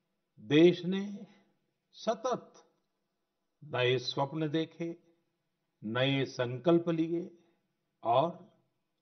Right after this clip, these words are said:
इन संकल्पों को सिद्ध करने के लिए निरंतर निर्णय लेकर कदम भी बढ़ाए। भारत की इस ऐतिहासिक यात्रा में देश के हर कोने से,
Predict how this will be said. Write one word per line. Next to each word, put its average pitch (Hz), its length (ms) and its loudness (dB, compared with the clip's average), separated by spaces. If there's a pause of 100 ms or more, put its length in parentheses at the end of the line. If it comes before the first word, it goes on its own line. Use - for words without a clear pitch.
इन 160 300 2
संकल्पों 135 800 -2
को 131 200 -4
सिद्ध 123 420 -6
करने 113 340 -6
के 110 140 -10
लिए 107 400 -6 (760)
निरंतर 175 1040 2 (920)
निर्णय 131 540 0
लेकर 120 360 0
कदम 110 500 -6
भी 180 180 2
बढ़ाए। - 520 -12 (1300)
भारत 135 640 4
की 120 160 -2
इस 117 140 -4
ऐतिहासिक 123 800 -4
यात्रा 127 420 -6
में 156 240 -12 (1080)
देश 175 420 8
के 165 100 2
हर 151 180 2
कोने 180 420 0
से, - 300 -20